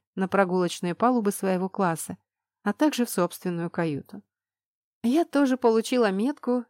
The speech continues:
и теперь бледно-серый круг диаметром в три сантиметра красовался на моём правом запястье.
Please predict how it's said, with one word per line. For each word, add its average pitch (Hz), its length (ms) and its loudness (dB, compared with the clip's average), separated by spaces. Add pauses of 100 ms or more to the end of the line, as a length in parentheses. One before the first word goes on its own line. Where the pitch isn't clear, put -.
и 277 140 -2
теперь 247 420 2
бледно-серый 208 720 0
круг 254 460 -4 (180)
диаметром 196 760 2
в - 60 -12
три 185 180 -2
сантиметра 226 680 -2
красовался 202 680 0
на 196 120 -2
моём 170 320 -2
правом 165 380 -4
запястье. 165 680 -8